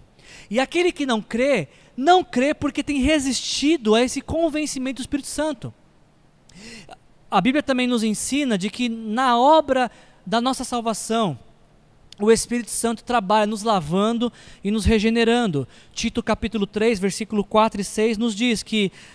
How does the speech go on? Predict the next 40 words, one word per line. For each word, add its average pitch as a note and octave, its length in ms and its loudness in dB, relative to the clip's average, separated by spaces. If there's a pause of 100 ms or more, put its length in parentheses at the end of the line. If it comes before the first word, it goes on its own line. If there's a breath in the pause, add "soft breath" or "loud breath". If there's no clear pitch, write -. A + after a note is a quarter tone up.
(100 loud breath)
ah, G3 240 2
quando B3+ 400 4
se B3+ 180 -4
manifestou A#3 600 0
a A3 40 6
bondade G#3 720 2
e B3 60 2
o A#3+ 100 4
amor G#3 420 4 (300 loud breath)
pelos G#3+ 340 4
homens G#3 280 0
da F#3 120 0
parte A3 420 0
de F#3 40 -8
Deus, F3+ 380 0
o - 20 -4
nosso F#3+ 260 -2
Salvador, E3+ 680 2 (380 loud breath)
não D#4+ 160 0
por C#4 180 -6
causa B3+ 260 -2
dos A3 80 -8
nossos G3 440 -4
atos A3+ 360 0
de G3+ 140 -6
justiça G3+ 640 -6
por G3 160 -4
nós G3+ 220 0
praticados, G#3 800 -2 (320 loud breath)
mas G3+ 240 0
devido G#3 320 0
à G#3 80 0
sua D#4 340 -4
misericórdia, G#3 840 0 (260)
ele C#4+ 420 6
nos C4+ 180 -6
salvou. F#3 580 0 (320)
Ele F3+ 180 -4
quem? E3+ 260 -4
Deus. E3 460 2